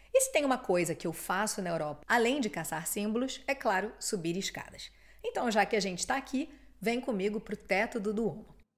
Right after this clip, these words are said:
Subir no teto do Duomo de Milão é uma experiência que oferece uma perspectiva única da cidade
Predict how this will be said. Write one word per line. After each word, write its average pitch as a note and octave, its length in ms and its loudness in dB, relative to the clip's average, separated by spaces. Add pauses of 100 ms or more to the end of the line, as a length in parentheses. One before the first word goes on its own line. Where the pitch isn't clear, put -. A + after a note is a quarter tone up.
(580)
Subir A#3 480 2
no G3 120 0
teto F3 320 -2
do D3+ 100 -8
Duomo E3 400 -2
de D3+ 100 -6
Milão E3 460 -4
é F3 80 -4
uma F3 80 -2
experiência F#3 480 -2
que F#3+ 80 -6
oferece F3+ 420 -2
uma F3 120 -4
perspectiva B3 840 -4 (160)
única D#4+ 460 0
da B3 100 -2
cidade D3 560 -6